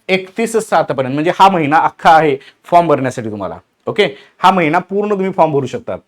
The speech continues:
राईट? एकतीस तारखेला ह्याची मुदत जी आहे फॉर्म भरण्याची ती संपत आहे. बाकी एक दोन दिवसाचं तुम्हाला फॉर्म करेक्शनसाठी यांनी दिलेला टाइम आहे. ओके, चला, म्हणजे याचा अर्थ सर फॉर्म भरायला सुरुवात झालेली आहे आणि फॉर्म भरायला हा महिना अख्खा आहे, तर या महिन्यामध्ये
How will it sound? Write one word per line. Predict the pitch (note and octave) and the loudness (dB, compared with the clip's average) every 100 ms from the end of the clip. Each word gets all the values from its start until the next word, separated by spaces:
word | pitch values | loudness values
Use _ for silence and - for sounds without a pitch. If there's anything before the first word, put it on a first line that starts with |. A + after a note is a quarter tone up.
| - | -2
राईट? | F#3 E3+ - _ | -2 -2 -8 _
एकतीस | F3 F3+ A#3+ A3+ | -4 -4 -4 2
तारखेला | G#3+ F#3 F3+ G3 | 2 2 0 2
ह्याची | F#3 E3+ F#3+ | 2 0 -4
मुदत | D#3 D3+ F#3+ F3+ | -2 0 0 2
जी | D#3+ | 0
आहे | C#3+ | 0
फॉर्म | D3+ D3 | -2 -2
भरण्याची | C#3+ C#3 C#3+ | -2 -2 -6
ती | D3+ | -6
संपत | E3 D#3 D#3+ | -6 -2 0
आहे. | D3 E3+ - _ | 2 0 -4 _
बाकी | D#3 D#3 G3+ | -2 2 4
एक | G3 | 6
दोन | G3 G3 | 4 2
दिवसाचं | F#3 E3 F3 | -2 -2 -4
तुम्हाला | F3+ F3+ | -2 0
फॉर्म | F3 E3 D#3+ | 2 0 0
करेक्शनसाठी | E3 D3 D3+ D3+ D3+ | -2 -2 -6 -4 -2
यांनी | D3 | -2
दिलेला | D#3 B2+ D3 | -4 -4 -2
टाइम | F3 G3 E3 | -2 0 0
आहे. | A2+ F#2+ F#2+ _ - | -2 -10 -18 _ -8
ओके, | D3 G#3 G3+ _ _ F3 | 0 0 0 _ _ 2
चला, | C3+ - _ - | 2 0 _ -10
म्हणजे | D3+ F#3 | 0 2
याचा | F3+ A3 | 6 6
अर्थ | G#3+ | 6
सर | F#3+ G3+ A3 - - | 2 0 -2 -4 0
फॉर्म | F3+ F3+ | 2 2
भरायला | E3 E3+ | 2 0
सुरुवात | E3 E3 E3 | -2 -2 -2
झालेली | D3 D3 D3 | 0 -2 -2
आहे | C#3 F3 _ _ | -2 -4 _ _
आणि | C3 D3 | -6 -4
फॉर्म | - F3 | 0 2
भरायला | C#3+ A#2+ C#3+ D#3+ | 2 2 2 4
हा | D#3+ | 2
महिना | D#3 C#3 D#3 | 2 0 0
अख्खा | - - | 0 0
आहे, | D#3+ F#3 | 0 0
तर | - _ - | -8 _ -2
या | C#3+ | 0
महिन्यामध्ये | D3 C#3 C#3 C#3 E3 | 0 -2 -2 -4 -4